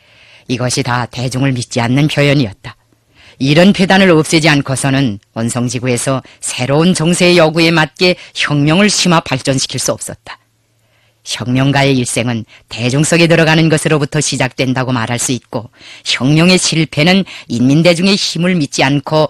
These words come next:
인민대중 속에 들어가지 않는 데서부터 시작된다고 할 수 있다. 나는 어종성에게 간절한 심정으로 말하였다. 출신이 좋은 몇몇 사람들만으로는 혁명을 할 수 없다. 대중을 대담하게 믿고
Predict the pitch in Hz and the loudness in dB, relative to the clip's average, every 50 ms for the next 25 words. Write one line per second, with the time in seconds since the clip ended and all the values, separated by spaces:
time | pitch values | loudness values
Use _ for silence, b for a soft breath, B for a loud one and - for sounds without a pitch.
0 | B B B B - 113 123 123 127 135 131 139 139 135 147 147 - 180 180 185 | B B B B -6 -2 0 2 2 2 2 2 0 0 0 -2 -2 0 -2 -2
1 | 175 - 165 170 160 165 165 160 170 160 165 160 170 165 160 - 165 156 160 - | -2 0 0 0 2 2 2 2 2 2 2 0 0 -2 -2 -2 -4 -4 -4 -4
2 | 165 156 - - 131 131 123 - - 127 120 113 113 113 110 - 113 110 104 - | -4 -4 -4 -4 -4 -6 -6 -6 -6 -6 -6 -4 -6 -6 -8 -8 -10 -10 -10 -10
3 | - 113 - - - - - _ _ _ _ _ _ _ _ _ _ _ _ _ | -10 -10 -12 -14 -20 -20 -20 _ _ _ _ _ _ _ _ _ _ _ _ _
4 | _ _ _ _ _ _ _ _ _ _ _ _ _ _ - 123 127 147 185 202 | _ _ _ _ _ _ _ _ _ _ _ _ _ _ -2 0 2 4 4 4
5 | 214 220 202 - 139 131 135 123 143 151 151 - 156 151 160 156 147 170 165 165 | 4 4 2 2 0 -2 0 0 0 0 0 0 0 0 0 2 2 4 4 4
6 | 160 - - _ - - 113 110 117 117 127 127 135 139 139 - 135 131 131 131 | 2 0 -4 _ -12 -10 -6 -6 -4 -4 -2 -2 -2 -2 -2 -2 -2 -2 -2 -2
7 | 123 131 127 131 123 123 101 98 107 101 101 - - - - - _ _ _ _ | -4 -2 -4 -4 -4 -4 -6 -6 -8 -10 -12 -14 -16 -20 -20 -20 _ _ _ _
8 | _ _ _ _ _ _ _ _ _ _ _ _ _ _ _ _ _ _ - - | _ _ _ _ _ _ _ _ _ _ _ _ _ _ _ _ _ _ -8 -8
9 | - - 143 147 147 - - 185 185 190 190 147 170 165 170 180 196 190 165 139 | -4 -2 -2 -2 -2 0 0 0 2 2 2 2 2 2 2 2 2 2 2 2
10 | 135 135 143 147 156 170 - 185 170 165 170 175 175 175 170 170 160 170 165 160 | 2 2 2 2 2 2 0 0 0 2 2 2 2 2 2 2 2 2 2 2
11 | 165 165 185 190 202 - - - 127 123 120 123 120 120 123 123 117 - - 139 | 2 2 2 2 0 -2 -2 -4 -2 -2 0 0 -2 -2 -2 -2 -4 -4 -6 -8
12 | 110 - - _ - 110 - _ _ _ _ _ _ _ _ _ _ _ _ _ | -8 -8 -12 _ -18 -18 -18 _ _ _ _ _ _ _ _ _ _ _ _ _
13 | - - 120 135 139 139 131 147 143 147 139 127 - - 113 117 120 117 131 127 | -6 -4 0 2 2 2 2 2 2 2 0 0 -2 -4 -4 -2 0 0 0 0
14 | 131 139 135 135 117 - _ 143 135 131 | 0 -2 -2 -2 -4 -4 _ -2 -2 -2